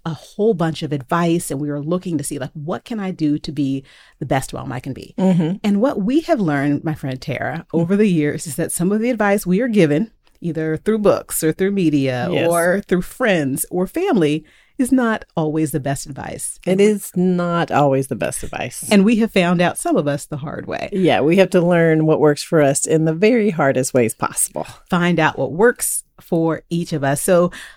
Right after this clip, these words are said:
Speaker 1: let's start off. I would love to hear from you. What is, um, some of the bad advice that you've received? And if you care to share where you received it from.
Speaker 2: Yes. Um,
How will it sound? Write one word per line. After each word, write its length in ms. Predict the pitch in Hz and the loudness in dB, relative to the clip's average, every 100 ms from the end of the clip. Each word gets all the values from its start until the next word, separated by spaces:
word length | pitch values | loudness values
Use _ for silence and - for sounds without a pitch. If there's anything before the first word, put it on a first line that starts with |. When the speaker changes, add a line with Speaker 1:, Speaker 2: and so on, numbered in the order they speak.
| - | -2
Speaker 1:
let's 240 | 226 339 | 0 0
start 220 | - 233 | 0 0
off. 80 | 208 | 2
I 80 | 196 | 2
would 160 | 180 190 | 2 2
love 260 | 196 202 | 2 0
to 100 | 214 | -2
hear 200 | 185 180 | -2 -2
from 200 | 175 165 | -2 -2
you. 240 | 160 156 143 | 0 0 -2
What 320 | 143 175 202 | -4 -2 2
is, 180 | 196 165 | 2 2
um, 300 | 151 143 151 | -4 -4 -6
some 320 | - 175 170 | -4 -4 -6
of 160 | 165 147 | -8 -10
the 80 | 143 | -10
bad 400 | 143 143 147 - | -6 -4 -4 -6
advice 420 | 143 135 135 - | -8 -8 -8 -8
that 120 | 127 | -6
you've 240 | 139 151 147 | -2 -2 -2
received? 600 | 147 - 139 147 160 175 | -4 -2 0 2 0 -4
And 180 | 156 143 | -8 -6
if 180 | 160 - | -8 -8
you 220 | 170 185 185 | -6 -6 -6
care 600 | - - 381 - - - 180 | -10 -6 -2 -2 -4 -8 -4
to 100 | 165 | -4
share 420 | - - 180 170 | -2 -2 0 0
where 320 | 151 143 175 | -2 -2 0
you 220 | 185 175 156 | 0 0 0
received 340 | - 143 139 | 0 -2 -4
it 80 | - | -6
from. 340 | - - - - 170 151 | -8 -8 -10 -12 -12 -10
Speaker 2:
Yes. 680 | 180 170 160 175 202 - - - | 0 2 4 2 0 -8 -8 0
Um, 840 | 180 180 180 175 175 175 180 180 | 2 2 2 -2 -2 -4 -6 -8